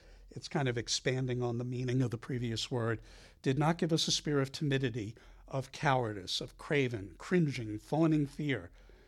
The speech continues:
but he has given us a spirit of power and of love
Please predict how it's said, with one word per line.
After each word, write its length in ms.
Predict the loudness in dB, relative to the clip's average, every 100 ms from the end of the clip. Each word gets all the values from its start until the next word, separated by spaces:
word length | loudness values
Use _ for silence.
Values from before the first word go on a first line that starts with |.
| _ -4
but 220 | 0 0
he 140 | 0 0
has 280 | 2 2
given 320 | 2 0 0 0
us 180 | -2
a 60 | -4
spirit 600 | -4 2 4 4 2 -2 -8
of 360 | -4 -4 -6 -12 -20 -20 -20 -20
power 600 | -4 0 2 0 -8 -16 _ -20 -20 -20 -20 _ -8
and 280 | -4 -4 -6 -10
of 320 | -8 -6 -8 -14 -12
love 380 | -6 -2 -2